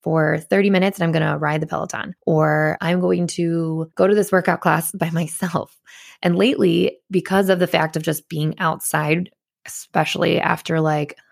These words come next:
hibernating all winter, now that spring is here, welcome spring,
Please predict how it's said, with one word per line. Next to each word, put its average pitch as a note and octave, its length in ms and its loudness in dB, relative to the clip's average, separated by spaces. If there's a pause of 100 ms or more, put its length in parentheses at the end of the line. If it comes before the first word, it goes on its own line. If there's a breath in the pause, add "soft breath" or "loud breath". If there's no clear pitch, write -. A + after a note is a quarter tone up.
hibernating D#3+ 720 2
all F3+ 200 4
winter, F3+ 340 4
now E3 200 2
that D#3+ 180 0
spring E3 260 2
is D#3 140 0
here, D#3+ 400 0
welcome E3+ 340 0
spring, E3 480 0